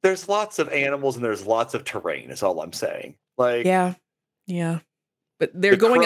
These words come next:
Speaker 1: and
Speaker 2: alliterative.
Speaker 1: the mesa. You know, pick a different
Speaker 2: Yeah.
Speaker 1: combination.
Speaker 2: Yeah.
Speaker 1: Uh, so for that reason, not interested.
Speaker 2: Okay. <laughs> Uh,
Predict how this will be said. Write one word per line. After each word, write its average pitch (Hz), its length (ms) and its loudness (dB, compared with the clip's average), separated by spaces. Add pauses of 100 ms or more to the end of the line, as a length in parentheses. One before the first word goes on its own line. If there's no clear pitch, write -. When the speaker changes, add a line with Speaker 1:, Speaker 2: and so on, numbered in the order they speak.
Speaker 1:
and - 20 6
Speaker 2:
alliterative. 202 460 4
Speaker 1:
the 156 220 0
mesa. 147 720 -2 (240)
You 190 120 2
know, 190 180 4
pick 196 200 -4
a 196 60 2
different 185 480 -2
Speaker 2:
Yeah. 180 280 4
Speaker 1:
combination. 175 580 -4
Speaker 2:
Yeah. 147 400 2 (160)
Speaker 1:
Uh, 151 220 2
so 160 380 2
for 165 100 -2
that 175 160 2
reason, 143 480 -2 (220)
not 123 280 0
interested. - 520 -6
Speaker 2:
Okay. 226 340 0 (400)
<laughs> 359 100 -4 (840)
Uh, 208 340 4